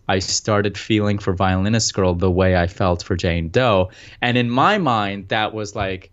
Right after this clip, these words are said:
"Well, this means I should just be with Jane Doe. I'm just seeking a carbon copy of Jane Doe. I should just be with Jane Doe." But now I think about it, maybe it wasn't a red flag so much as it was a sign of,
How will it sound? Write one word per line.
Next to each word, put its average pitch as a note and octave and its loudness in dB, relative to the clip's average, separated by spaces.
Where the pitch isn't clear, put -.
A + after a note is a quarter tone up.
"Well, B2+ 0
this C#3 -2
means C3+ 0
I B2 2
should B2 -4
just A2+ -6
be A#2+ -2
with G#2 -2
Jane G2+ -4
Doe. G2+ 2
I'm G#2+ 0
just A2 -6
seeking A#2 0
a G#2 2
carbon B2+ 0
copy G2 0
of F#2 -2
Jane F#2 -2
Doe. C#3+ 2
I G2+ 4
should F#2+ -8
just G2 -6
be F#2+ -2
with F2+ -2
Jane F2+ -2
Doe." A#2+ 2
But C#3+ 2
now F3+ 4
I F3+ 4
think E3+ -6
about C#3+ 2
it, C3+ -4
maybe D#3 0
it B2 2
wasn't B2+ 0
a A2 0
red G#2 -2
flag D#3 -2
so B2 -2
much B2+ -2
as A#2+ 2
it A2 0
was G#2 0
a A2 0
sign C3+ 2
of, G#2+ 0